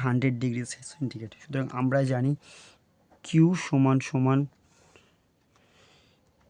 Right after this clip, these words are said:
এম এস টি টু মাইনাস টি ওয়ান। এম ষাট গ্রাম,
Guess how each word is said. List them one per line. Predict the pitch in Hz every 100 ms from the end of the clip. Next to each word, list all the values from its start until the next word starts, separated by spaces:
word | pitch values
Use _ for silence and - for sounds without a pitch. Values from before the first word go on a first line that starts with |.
| _ _ _ _ _ -
এম | 147 147 151 - _ _ - 143
এস | 139 135 - - - _ _ _ _ _ _ _ _ _ _ _ _ _ _
টি | - 139 -
টু | 143 143 135
মাইনাস | 127 127 131 - -
টি | 135
ওয়ান। | 120 117 - _ - _ - _ _ _ _ _ _ _ _ _ _ _ _ _ _ _ _ -
এম | 151 165 - _ _ _ _ _ _ _ _ _ _ - -
ষাট | - 127 127 127 123
গ্রাম, | 131